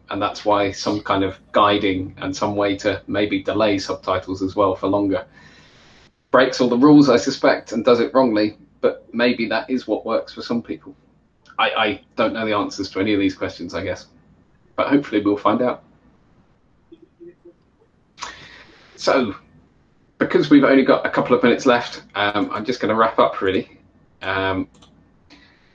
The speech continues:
just to try and tie it into tomorrow's workshop as well, what's next for this project?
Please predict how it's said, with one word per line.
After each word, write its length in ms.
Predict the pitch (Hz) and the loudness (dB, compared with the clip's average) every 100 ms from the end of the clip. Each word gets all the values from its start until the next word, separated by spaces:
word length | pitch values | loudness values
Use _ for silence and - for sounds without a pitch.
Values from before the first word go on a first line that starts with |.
| _ _ | _ _
just 180 | 170 156 | 0 0
to 80 | 131 | 0
try 200 | 160 139 | 2 2
and 80 | 120 | 4
tie 220 | 139 131 | 4 4
it 100 | 120 | 4
into 440 | 123 113 123 117 - - | 0 4 2 2 -8 -6
tomorrow's 480 | 123 135 123 117 131 | 2 4 6 4 4
workshop 400 | 123 - 117 123 | 4 4 -2 -2
as 140 | 110 | 0
well, 360 | 120 127 - - _ _ _ _ | 2 2 -2 -14 _ _ _ _
what's 300 | 131 127 - | -2 0 -2
next 340 | 127 120 - - | -4 -4 -8 -10
for 100 | 120 | -4
this 180 | 135 | -4
project? 560 | - - 101 123 - - | -4 -8 -4 -4 -6 -20